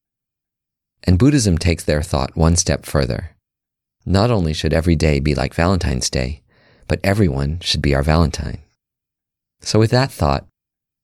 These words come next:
we especially offer our hearts to those of you out there who are lonely, missing the presence and touch of other human beings. May we each find the boundless love within ourselves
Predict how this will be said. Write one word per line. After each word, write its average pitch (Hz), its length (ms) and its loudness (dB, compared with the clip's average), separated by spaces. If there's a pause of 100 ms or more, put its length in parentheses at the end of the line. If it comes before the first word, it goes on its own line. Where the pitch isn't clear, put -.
we 92 100 4
especially 117 540 2
offer 90 260 2
our 87 120 2
hearts - 520 -4 (460)
to 101 100 0
those 98 240 4
of 101 80 0
you 104 140 4
out 71 240 -2
there 71 240 0
who 80 100 -2
are 71 140 4
lonely, 80 640 2 (1120)
missing 101 300 2
the 98 80 2
presence 82 480 0
and 87 100 0
touch - 460 -4
of 71 160 -4
other 69 140 0
human 67 320 -4
beings. 67 600 -8 (800)
May 90 120 2
we 95 100 4
each - 300 0
find 101 260 0
the 85 60 4
boundless 90 500 2
love 76 240 0
within 80 240 0
ourselves 69 640 -2